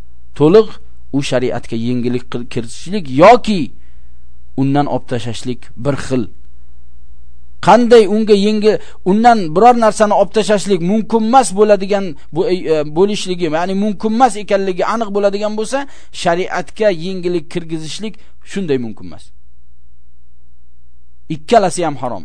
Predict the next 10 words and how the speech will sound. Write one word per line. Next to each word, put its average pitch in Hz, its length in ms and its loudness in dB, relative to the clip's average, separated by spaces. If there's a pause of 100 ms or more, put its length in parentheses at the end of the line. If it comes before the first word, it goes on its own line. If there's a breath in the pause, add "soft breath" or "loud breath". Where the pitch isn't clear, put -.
(120)
Yengillik 185 500 -2
kirgizish 190 440 -4
ham, 302 140 2 (300 soft breath)
undan 170 420 -4
biror 151 260 -4
narsani 139 380 -6
olib 123 140 -6
tashlashlik 120 420 -8
ham 110 120 -8
harom. 104 280 -8